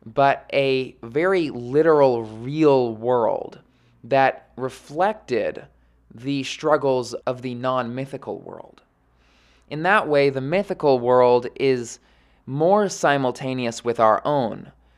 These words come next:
There is less friction there. Sure, an animal might speak occasionally, but who's to say that that's not happening behind closed doors and out of sight, out of mind when you're, when you don't know about it?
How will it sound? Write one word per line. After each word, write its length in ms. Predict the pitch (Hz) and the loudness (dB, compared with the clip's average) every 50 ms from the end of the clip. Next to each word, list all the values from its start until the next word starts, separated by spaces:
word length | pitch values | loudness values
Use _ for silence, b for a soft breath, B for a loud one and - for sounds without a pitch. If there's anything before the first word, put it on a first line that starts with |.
| _ _ - | _ _ -4
There 140 | 135 135 | -2 -2
is 240 | - - 131 127 - | 0 -2 -4 -4 -2
less 280 | 127 131 131 127 127 - | 0 2 2 2 0 -6
friction 640 | - - - 156 156 156 - - - 117 107 104 107 | -16 -8 -4 -2 -2 -2 -4 -6 -6 -6 -6 -4 -4
there. 300 | 107 104 - - - _ _ _ _ b b b b b b b b b b | -6 -6 -6 -8 -14 _ _ _ _ b b b b b b b b b b
Sure, 280 | - - - 190 170 | -6 0 4 4 4
an 80 | 151 147 | 4 4
animal 400 | - 160 170 170 165 156 147 143 | 2 2 2 2 2 2 0 0
might 240 | 139 135 131 120 - | 0 0 0 -2 -6
speak 320 | - - - 143 135 131 | -8 -6 -4 -4 -2 -2
occasionally, 640 | 127 117 117 - 117 110 110 104 110 113 110 117 123 | -2 -2 -2 -2 -2 -2 -2 -4 -6 -8 -6 -6 -6
but 160 | 117 123 127 | -4 -4 -2
who's 200 | 151 175 175 160 - | 0 0 0 0 -2
to 80 | - | -8
say 200 | 131 - 160 147 | -8 -4 -2 -2
that 160 | 139 127 123 | -2 -2 -2
that's 220 | 110 131 123 123 - | 0 0 0 0 -2
not 180 | 135 127 - | -4 -4 -4
happening 500 | 123 135 135 131 - 127 123 117 117 117 | -4 -4 -4 -4 -2 -4 -4 -4 -4 -4
behind 420 | 110 117 113 127 135 135 127 120 117 | -6 -6 -4 -4 -4 -6 -6 -6 -8
closed 340 | - - 123 120 117 110 - | -4 -2 -2 -2 -2 -4 -4
doors 420 | 120 120 117 113 110 110 110 110 | -2 0 0 0 0 -2 -4 -4
and 220 | 117 110 110 - b b b b b b | -6 -8 -8 -10 b b b b b b
out 140 | - 127 123 | 0 0 0
of 100 | 117 113 | 0 -2
sight, 280 | - - 131 123 120 | -2 0 0 0 2
out 160 | 120 117 117 117 | 2 2 2 0
of 100 | 110 113 | -2 -4
mind 360 | 120 123 123 120 117 113 110 | -4 -4 -4 -4 -4 -4 -4
when 120 | 117 113 | -6 -6
you're, 240 | 113 123 131 131 - | -4 -4 -4 -4 -4
when 240 | - 120 123 127 127 | -6 -6 -6 -6 -6
you 140 | 127 143 147 | -6 -6 -4
don't 280 | 139 135 127 123 117 | -2 -2 -2 -2 -2
know 200 | 127 139 143 135 | -2 0 0 0
about 280 | 123 110 113 104 107 107 | 0 -2 -4 -6 -6 -6
it? 140 | - - | -8 -14